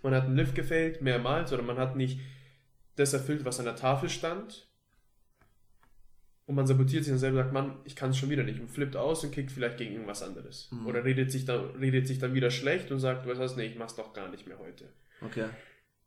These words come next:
Speaker 1: Was man dann machen kann, ist, man kann den Prozess runterbrechen und sagen, „Hey, schau mal her, was gerade passiert ist. Du hast das Gewicht gefailt, aber es lag nicht an dir, sondern es lag an etwas anderem. So, du hast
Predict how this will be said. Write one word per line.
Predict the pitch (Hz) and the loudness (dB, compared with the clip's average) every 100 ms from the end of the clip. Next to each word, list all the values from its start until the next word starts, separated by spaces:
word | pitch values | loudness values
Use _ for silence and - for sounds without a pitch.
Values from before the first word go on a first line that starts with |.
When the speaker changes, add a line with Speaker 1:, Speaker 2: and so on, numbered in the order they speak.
| _ | _
Speaker 1:
Was | 143 135 | -2 2
man | 135 | 6
dann | 135 165 | 6 4
machen | 160 - | 0 -4
kann, | - 156 | -6 -4
ist, | 151 | -2
man | 139 | 0
kann | 135 151 | 2 0
den | 147 | 2
Prozess | 147 139 127 | 0 0 2
runterbrechen | 190 196 139 120 127 131 | 2 2 0 0 0 -2
und | |
sagen, | 127 120 | -2 -4
„Hey, | 123 156 | -4 -4
schau | - | -2
mal | 151 139 | 0 2
her, | 139 | 2
was | 135 135 | 2 2
gerade | 127 | 0
passiert | 131 131 131 | 0 0 0
ist. | 95 - - - _ _ _ _ _ _ _ _ _ _ _ _ _ _ _ _ _ _ | 0 -4 -6 -14 _ _ _ _ _ _ _ _ _ _ _ _ _ _ _ _ _ _
Du | 120 | -4
hast | 135 170 | -4 -4
das | - | -6
Gewicht | 147 143 135 | -4 -4 -4
gefailt, | 127 - 120 151 - - - _ _ _ _ _ | -4 0 0 2 -2 -6 -18 _ _ _ _ _
aber | 120 | -10
es | 120 135 | -6 -2
lag | 151 | -2
nicht | 151 131 | -2 -4
an | 117 117 | -6 -6
dir, | 131 - | -8 -4
sondern | 131 120 | -4 -6
es | - | -8
lag | 113 123 151 - - _ | -8 -8 -8 -14 -20 _
an | 120 | -10
etwas | 120 135 135 | -8 -6 -6
anderem. | 165 113 98 - - - _ _ _ | -4 -2 -4 -6 -10 -16 _ _ _
So, | - 113 | -16 -10
du | 131 | -6
hast | 139 226 - - | -4 -4 -6 -8